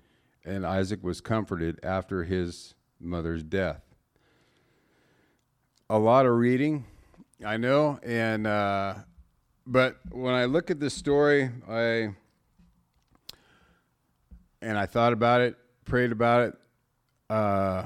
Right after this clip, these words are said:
what came to me was the wow factor. And so there's a couple things that I want to point out that as I read this story and study it,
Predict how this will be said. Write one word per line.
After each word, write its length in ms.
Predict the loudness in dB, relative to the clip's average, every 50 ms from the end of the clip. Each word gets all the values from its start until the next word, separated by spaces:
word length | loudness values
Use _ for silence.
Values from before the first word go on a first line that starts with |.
| -8 -4
what 240 | 0 0 0 0 2
came 240 | 2 2 2 2 2
to 80 | 2 4
me 200 | 4 4 6 6
was 380 | 6 6 4 4 2 -4 -12 -18 _ _ _ _
the 180 | -4 0 2 2
wow 440 | 2 2 2 4 4 6 4 4
factor. 640 | 2 2 0 0 0 -2 -2 -6 -8 -8 -8 -10 -12 -16 -20 -20 _ _ _ _ _ _ _ _ _ _ _ _ _ _ _ _ _ _ -4
And 160 | -2 -2 -2
so 500 | -2 0 2 4 4 4 4 4 2 0 0
there's 320 | 2 2 2 2 0 -4
a 140 | -6 -8 0
couple 320 | 4 6 6 6 4 2
things 280 | 0 2 2 2 4 4
that 100 | 4 4
I 80 | 4 4
want 320 | 4 4 4 2 2 0
to 40 | -2
point 220 | -2 -2 0 0 0
out 200 | 0 -2 -2 -2
that 100 | -2 0
as 180 | 0 0 2
I 80 | 2 2
read 340 | 2 2 2 2 0 0 0
this 160 | 0 -2 -2
story 460 | -2 0 2 4 4 6 4 4 2
and 100 | 0 -2
study 400 | -4 -2 0 2 2 4 4 2
it, 220 | 2 0 -2 -6